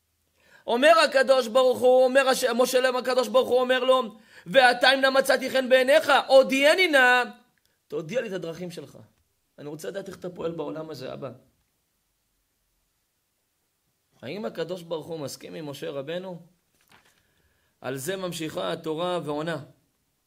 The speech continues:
באותו ספר שנקרא שמות בלמד ג', באותה פרשה, בפסוק כ"ג. "והסירותי", כן, "וראית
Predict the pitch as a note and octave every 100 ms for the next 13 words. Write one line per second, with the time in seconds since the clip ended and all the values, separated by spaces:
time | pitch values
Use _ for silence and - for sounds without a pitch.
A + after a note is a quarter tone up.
0 | _ _ _ _ - G2 B2+ C3 D3+ F3
1 | F3+ F3 E3+ F3 F3 D#3 D3 C#3+ C#3+ D#3
2 | E3+ E3+ C#3+ E3 E3+ E3 B2+ C3+ D#3+ E3
3 | D#3 B2+ D#3 E3 E3 E3 D#3 _ B2 C3
4 | B2 E3 E3+ E3+ D#3+ C3 B2+ D3+ D#3 D#3
5 | D#3 _ _ _ _ _ _ _ _ C#3+
6 | C#3 C#3 C#3 F3 F3 F3 - D#3+ D#3 D#3
7 | C3 C#3+ D3 B2+ G#2+ - _ _ _ _
8 | _ _ _ _ _ _ _ _ _ _
9 | _ _ _ _ _ A#2 D#3 D#3 E3 F#3
10 | G#3 G#3 F#3+ D#3 C#3 _ _ _ _ _
11 | _ D#3 F#3 F#3+ F3 - - D#3+ D#3+ E3
12 | G3 G#3+ G#3+ -